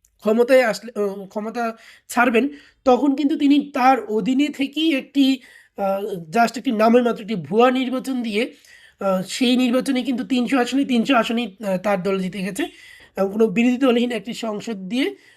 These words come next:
উনি কিন্তু দুই মাস, আহ, চেষ্টা করেছিলেন যে কীভাবে ক্ষমতায় টিকে থাকা যায়। উনিশশো ছিয়ানব্বই সালের ঘটনা এটা। কিন্তু দেশের, আহ, দেশের, সারা দেশের সমালোচনা এবং আন্তর্জাতিকভাবে কোনো গ্রহণযোগ্যতা না পাওয়ায়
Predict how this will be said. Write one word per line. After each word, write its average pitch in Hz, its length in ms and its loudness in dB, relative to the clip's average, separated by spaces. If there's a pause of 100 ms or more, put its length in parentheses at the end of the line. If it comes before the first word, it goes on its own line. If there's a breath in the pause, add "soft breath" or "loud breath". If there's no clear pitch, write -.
(160 soft breath)
উনি 208 140 -2
কিন্তু 226 180 0
দুই 254 220 4
মাস, 240 360 2 (120)
আহ, 180 340 -6
চেষ্টা 254 280 -2
করেছিলেন 190 460 -4
যে 180 120 -2
কীভাবে 208 540 0 (400 soft breath)
ক্ষমতায় 233 440 2
টিকে 285 240 2
থাকা 185 240 0
যায়। 147 260 -6
উনিশশো 208 280 -4
ছিয়ানব্বই 233 460 -2
সালের 180 240 -4
ঘটনা 175 240 -4
এটা। 190 220 -4 (500 loud breath)
কিন্তু 247 300 0
দেশের, 233 560 2
আহ, 202 280 -2
দেশের, 208 500 -4
সারা 226 240 -2
দেশের 233 420 -2 (240 loud breath)
সমালোচনা 226 560 0
এবং 220 300 -2
আন্তর্জাতিকভাবে 233 800 0
কোনো 214 220 -4
গ্রহণযোগ্যতা 208 640 -2
না 208 180 0
পাওয়ায় 226 280 0